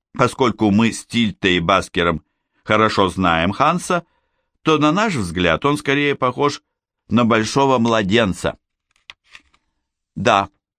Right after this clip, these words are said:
конечно, у команды Финне All Stars – никогда не было более грозного игрока в средней зоне,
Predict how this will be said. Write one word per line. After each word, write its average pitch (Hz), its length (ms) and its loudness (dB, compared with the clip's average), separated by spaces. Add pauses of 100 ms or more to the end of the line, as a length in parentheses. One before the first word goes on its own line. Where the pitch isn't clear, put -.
(760)
конечно, 143 720 0
у 117 140 0
команды 113 840 2
Финне 95 760 0 (720)
All 120 420 4
Stars – 107 920 0 (440)
никогда 156 520 2
не 107 200 2
было 101 280 2
более 95 460 2
грозного 98 600 0
игрока 107 420 0
в - 40 -14
средней 90 460 0
зоне, 127 420 -2